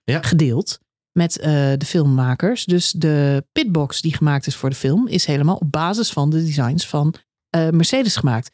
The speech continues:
Speaker 1: Ja.
Speaker 2: Maar het was blijkbaar, Vasseur heeft ook in een brainstorm, of die hebben ook een keer hierover gehad. En het was Vasseurs idee om een, eh, het model van een Formule twee auto na te bouwen. Waarom bouw je geen Formule twee auto speciaal voor deze film? En
Speaker 1: Ja.
Speaker 2: dan kun je echte opnames, eh, maken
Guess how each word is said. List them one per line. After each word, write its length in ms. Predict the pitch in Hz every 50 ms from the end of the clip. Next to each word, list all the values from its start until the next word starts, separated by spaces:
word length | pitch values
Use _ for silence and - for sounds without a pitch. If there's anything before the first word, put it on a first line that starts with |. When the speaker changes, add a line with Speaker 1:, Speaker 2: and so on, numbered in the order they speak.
| - -
Speaker 1:
Ja. 120 | - 139 139
Speaker 2:
Maar 140 | 180 185 160
het 120 | 202 202 -
was 180 | 214 196 -
blijkbaar, 320 | - 185 180 170 175 156 -
Vasseur 280 | - 170 165 208 208
heeft 220 | 180 160 147 - -
ook 180 | - 196 196 -
in 120 | - 180
een 100 | 160 143
brainstorm, 440 | - 143 160 180 180 - - 165 160
of 140 | 127 135 143
die 160 | 151 139 143
hebben 240 | 139 139 131 - -
ook 180 | - 151 -
een 60 | 160
keer 240 | 147 - 160 147 143 143
hierover 480 | 147 151 147 143 - 135 139 - 139
gehad. 320 | - - 156 180 285 - - - - _ _ _ _ _ _
En 160 | - 190 180
het 140 | 165 156 -
was 140 | 156 135 -
Vasseurs 380 | - 139 127 156 190 233 214 - - _ _
idee 520 | - 165 156 135 143 131 127 131 180 220 -
om 180 | - 175 160 -
een, 280 | - 156 147 139 135 127 _ _ _ _ _ _ _ _
eh, 380 | - 160 151 147 143 139 131 85
het 200 | - - 143 147
model 460 | 151 160 160 151 190 190 226 240 214
van 160 | 165 - 156 151
een 80 | 143
Formule 320 | - - 160 147 135 131 131
twee 300 | - - 180 185 220 -
auto 480 | - 196 202 226 220 220 208 220 240 - _ _
na 340 | - 160 160 165 156 151 185
te 100 | - -
bouwen. 240 | 190 208 190 - 147
Waarom 280 | 165 190 226 226 190 170
bouw 140 | 175 190
je 100 | 208 208
geen 160 | 196 - 175 165
Formule 260 | - 165 156 139 135
twee 220 | - - 175 190
auto 440 | 190 185 175 180 - 175 165 180 - _ _ _ _ _ -
speciaal 340 | - - 190 165 - 175 160
voor 140 | 151 - 151
deze 240 | 147 151 147 135 -
film? 280 | - 165 170 220 262
En 60 | 269 -
Speaker 1:
Ja. 40 | 208
Speaker 2:
dan 100 | 196 165
kun 120 | - 151
je 80 | 131 127
echte 220 | 80 123 - - -
opnames, 500 | 185 - 208 196 180 165 151 - - -
eh, 100 | 139 135
maken 420 | 139 147 131 127 123 - 202 214